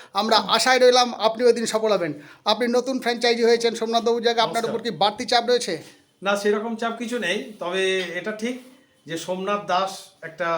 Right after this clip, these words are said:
Speaker 2: আমাদের টিমের একটা স্তম্ভ ছিল, সে এবছর খেলছে না, অবশ্যই অভাব অনুভূত হবে, সে ব্যাপারে কোনো সন্দেহ নেই। তবে হ্যাঁ, definitely ওর ওই জায়গাটাকে আমরা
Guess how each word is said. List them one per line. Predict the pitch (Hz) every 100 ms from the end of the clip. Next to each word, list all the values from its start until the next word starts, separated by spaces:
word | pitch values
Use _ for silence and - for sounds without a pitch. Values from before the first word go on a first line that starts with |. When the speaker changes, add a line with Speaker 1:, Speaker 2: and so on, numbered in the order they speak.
| 160 156 143
Speaker 2:
আমাদের | 151 147 151 147 - -
টিমের | 156 165
একটা | 156 165
স্তম্ভ | - 151 160 175
ছিল, | 185 208 - - _ _
সে | - 160
এবছর | 160 156 165 156
খেলছে | 165 170
না, | 185
অবশ্যই | 208 165 160 - 208
অভাব | 151 143 147
অনুভূত | 123 135 151 151
হবে, | 151 131 156 208 196 - _ _ _
সে | 147
ব্যাপারে | 143 143 147
কোনো | 147 143
সন্দেহ | 147 160 175 190
নেই। | 208 226 226 - _ _ _
তবে | 147 156 170 156 143 -
হ্যাঁ, | 139 180 208 - - 131
definitely | 139 156 190 196 202
ওর | 196 175
ওই | 175 170
জায়গাটাকে | 156 151 160 170 165 180 170 170
আমরা | 143 151 151 151 151